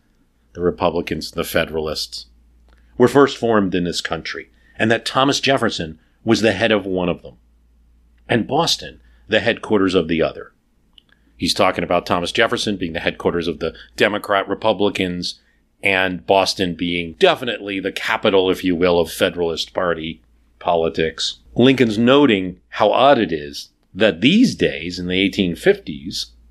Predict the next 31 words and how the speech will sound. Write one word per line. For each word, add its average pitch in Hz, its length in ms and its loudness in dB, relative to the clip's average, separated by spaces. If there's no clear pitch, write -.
it 165 80 6
is 151 120 2
both 160 220 4
curious 220 440 4
and 147 80 -2
interesting 113 640 2
that 98 100 -2
those 196 260 6
supposed 180 680 2
to 131 80 -4
descend 123 420 0
politically 117 580 0
from 113 240 2
the 107 60 2
party 135 320 4
opposed 107 520 2
to 95 140 2
Jefferson 104 580 -2
should 131 240 4
now 135 180 0
be 135 140 2
celebrating 107 560 2
his 95 140 -2
birthday 98 420 0
in 95 160 -2
their 92 180 -4
own 113 200 2
original 95 400 2
seat - 260 -2
of 87 100 -2
empire, 80 440 -6